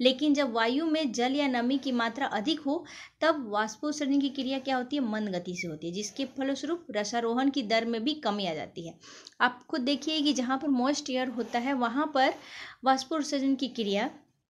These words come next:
कम होगी। सॉरी, जब वो, अम,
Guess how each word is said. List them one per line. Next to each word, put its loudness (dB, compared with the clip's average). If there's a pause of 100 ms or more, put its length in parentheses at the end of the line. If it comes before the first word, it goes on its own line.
(340)
कम 6
होगी। 2 (1300)
सॉरी, 0 (340)
जब 4
वो, 0
अम, 0